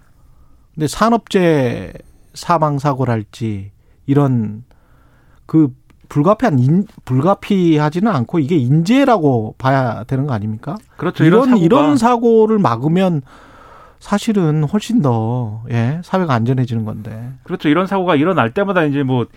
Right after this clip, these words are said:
Speaker 2: 항상 언론의 헤드라인 똑같습니다. 이제
Speaker 1: 네.
Speaker 2: 예고된 인재였다 뭐 이렇게 하고
Speaker 1: 음.
Speaker 2: 예고된 인재였으면 당연히 그런 여러 가지 조건들을 바꿔서 이런 일이 없도록 해야 되는데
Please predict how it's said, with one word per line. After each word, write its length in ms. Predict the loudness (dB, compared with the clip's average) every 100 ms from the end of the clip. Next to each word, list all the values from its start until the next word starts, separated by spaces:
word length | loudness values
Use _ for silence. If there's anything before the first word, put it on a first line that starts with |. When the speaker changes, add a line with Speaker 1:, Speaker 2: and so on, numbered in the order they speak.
| -20 -20 -14
Speaker 2:
항상 380 | -6 0 0 2
언론의 480 | 2 2 2 0
헤드라인 340 | 0 2 2 0
똑같습니다. 540 | -2 -4 -2 -2 -2
이제 180 | -2 0
Speaker 1:
네. 300 | 0 0 -4 -8 -8
Speaker 2:
예고된 680 | -4 -2 -2 0 0 0
인재였다 580 | 0 2 0 -2 -2 -4
뭐 120 | -2
이렇게 480 | -4 -6 -8 -8 -8
하고 520 | -10 -8 -6 -4 -2 -2
Speaker 1:
음. 280 | 0 -2 -6 -18 _ -2
Speaker 2:
예고된 380 | 0 0 0 0
인재였으면 600 | 0 0 0 0 0 -2
당연히 360 | 0 0 0 0
그런 260 | -2 -2
여러 200 | 0 -2
가지 220 | -2 -2
조건들을 440 | -4 -4 -2 -2 -4
바꿔서 640 | -8 -4 -2 0 -2 -2
이런 240 | -2 -2 -2
일이 120 | -4
없도록 400 | -6 -6 -8 -6
해야 120 | -6
되는데 480 | -4 -6 -6 -6 -8